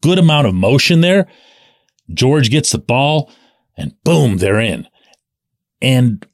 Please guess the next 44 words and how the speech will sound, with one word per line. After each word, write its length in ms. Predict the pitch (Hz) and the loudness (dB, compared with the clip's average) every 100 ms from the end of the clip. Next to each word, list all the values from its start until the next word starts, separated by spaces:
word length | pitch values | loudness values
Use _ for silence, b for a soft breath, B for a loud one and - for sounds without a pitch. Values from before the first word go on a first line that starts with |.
| _ | _
really, 400 | - 139 214 165 | -4 0 2 0
the 80 | 113 | 0
Steelers 420 | - - 175 165 | -2 0 0 0
have 100 | 131 | 0
been 100 | 123 | -2
pretty 240 | 104 151 139 | -2 -2 -2
decent 600 | - 160 - - - - _ _ _ _ _ _ - 90 | 0 0 0 -4 -12 -20 _ _ _ _ _ _ -18 -6
down 320 | 104 107 117 | -4 0 0
at 80 | 107 | 0
the 120 | 101 | -2
other 200 | 92 92 | -2 -2
team's 340 | - - 87 | -6 -6 -6
goal 320 | 95 110 147 107 | -4 -2 0 -2
line. 160 | 78 | -2
They 100 | 69 | -4
haven't 320 | 98 - - - | -6 -8 -16 -8
gotten 420 | - 156 208 123 | -6 -4 -2 -2
there 240 | 113 87 | 0 0
nearly 500 | 82 80 104 95 92 | 0 -2 -2 -2 -4
enough, 400 | - - 113 151 - b b - | -6 -6 -4 -4 -6 b b -14
but 120 | 95 | -4
once 320 | 117 160 - | 0 0 0
they 160 | 123 92 | -2 -2
have, 420 | - 160 117 80 | -2 -2 -2 -2
when 80 | 87 | -2
they've 160 | 123 | -2
gotten 340 | 143 151 117 90 | 0 -2 -2 -2
that 260 | 110 117 | -4 -4
close, 420 | - 139 151 92 - | -6 -2 0 -2 -2
they've 180 | 104 | -4
found 400 | - 107 98 98 - B B B B B _ - | -4 -4 -2 -4 -6 B B B B B _ -8
ways 380 | 92 123 135 - | -2 0 0 0
to 80 | - | -4
punch 300 | - 95 85 | -4 -4 -2
it 100 | 87 | -2
in. 200 | 120 147 | 0 0
And 380 | 90 78 - - - - | -2 -4 -10 -16 -18 -12
sometimes, 600 | - 135 151 113 101 92 | -2 0 2 0 0 -2
if 100 | 85 | -2
you 80 | 95 | -2
remember 280 | 95 92 95 | -2 -2 -2
the 100 | 101 | -2
Chase 280 | 139 113 | -2 -2
Claypool 600 | - 117 113 - 117 101 | -2 -2 -2 -2 -4 -4